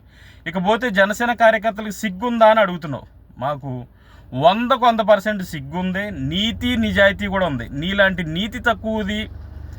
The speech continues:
మాట్లాడే మాటలు మేము పట్టించుకోవాల్సిన అవసరం లేదు. ఎందుకంటే నువ్వు సినిమాల్లో చేయకూడనటువంటి క్యారెక్టర్లు చేసి, ర్యాంప్ క్యారెక్టర్లు కూడా కాదు, దానికన్నా డీ గ్రేడ్ క్యారెక్టర్లో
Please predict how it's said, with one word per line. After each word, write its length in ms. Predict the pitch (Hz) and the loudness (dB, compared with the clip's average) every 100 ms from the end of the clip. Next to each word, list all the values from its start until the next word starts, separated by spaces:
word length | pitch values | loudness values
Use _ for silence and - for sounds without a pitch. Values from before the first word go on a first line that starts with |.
| - - | -8 2
మాట్లాడే 360 | 175 180 196 | 2 2 0
మాటలు 320 | 180 170 180 | 2 2 2
మేము 180 | 220 180 | -4 -4
పట్టించుకోవాల్సిన 640 | 156 151 175 - 185 175 170 | -4 -4 -6 -4 -2 -2 -4
అవసరం 260 | 143 147 | -4 -6
లేదు. 140 | 131 117 | -6 -4
ఎందుకంటే 640 | 131 185 220 185 185 285 311 - - - - - - 160 | -4 0 2 2 0 -2 -6 -14 -18 -18 -18 -18 -12 -6
నువ్వు 200 | 180 196 | -2 -2
సినిమాల్లో 760 | 196 202 233 240 240 240 185 - - - - - - - - - 202 | 0 4 6 6 6 2 2 -4 -20 -20 -20 -20 -20 -20 -20 -10 -6
చేయకూడనటువంటి 760 | 214 220 240 233 226 214 220 202 | -6 -2 0 4 4 4 0 4
క్యారెక్టర్లు 560 | 208 202 208 202 214 | 6 6 2 -4 -6
చేసి, 420 | 196 185 180 190 | -4 -4 -4 -6
ర్యాంప్ 440 | 180 151 180 233 226 | -2 4 4 4 2
క్యారెక్టర్లు 500 | 233 214 208 208 214 | 4 4 2 -2 -4
కూడా 180 | 202 196 | -2 0
కాదు, 160 | 185 | -2
దానికన్నా 600 | 156 165 190 208 214 214 | 4 4 4 2 -2 0
డీ 260 | 190 196 180 | -2 -4 -6
గ్రేడ్ 180 | 202 185 | -6 -4
క్యారెక్టర్లో 680 | 190 185 185 190 190 196 | -2 -2 -4 -2 0 -2